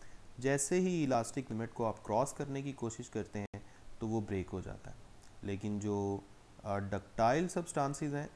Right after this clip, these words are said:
उनका graph जो है वो पूरा plastic deformation follow करता है, अपना टॉप मोस्ट point achieve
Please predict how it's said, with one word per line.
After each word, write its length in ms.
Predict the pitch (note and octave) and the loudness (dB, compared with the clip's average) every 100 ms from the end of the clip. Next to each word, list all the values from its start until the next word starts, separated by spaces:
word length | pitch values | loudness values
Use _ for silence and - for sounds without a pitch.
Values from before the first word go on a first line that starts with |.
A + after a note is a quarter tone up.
| - | -4
उनका 300 | A#2 A#2 A#2+ | -2 0 0
graph 400 | G#2+ F#2 F#2 - | 2 2 2 -2
जो 80 | F#2+ | -2
है 260 | F2+ F#2 - - - - G2+ | -2 -4 -8 -20 -20 -14 -4
वो 120 | G#2 | -4
पूरा 440 | G#2 B2 C3+ C#3 | -2 2 4 6
plastic 640 | C3+ - A2+ G#2+ - A#2+ G#2+ | 4 4 4 4 0 -4 -2
deformation 640 | G#2+ - G#2+ G2 G2 A2 | -2 0 0 0 -2 -4
follow 320 | G2 G2 G2+ | -2 0 0
करता 300 | A2 G2+ - | -2 -4 -2
है, 140 | G2 F#2+ - - - - | -4 -4 -10 -18 -16 -6
अपना 320 | G2+ G#2+ G#2 | -4 0 0
टॉप 400 | G2+ G#2+ G#2 A#2 | 2 2 2 0
मोस्ट 220 | A2 - | -2 -2
point 300 | G#2+ G#2 G2+ | -2 -2 -2
achieve 360 | G#2 - A2 | -4 -2 -4